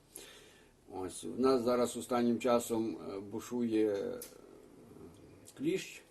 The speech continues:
ось, і нам, е, важко з ним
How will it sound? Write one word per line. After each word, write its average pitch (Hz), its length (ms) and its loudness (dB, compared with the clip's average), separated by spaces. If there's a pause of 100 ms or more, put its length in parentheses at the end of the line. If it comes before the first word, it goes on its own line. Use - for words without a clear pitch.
(760)
ось, 110 420 -4 (160)
і 110 480 4 (1080)
нам, 139 440 6
е, 110 460 0
важко 113 500 2
з 95 80 -4
ним 110 520 0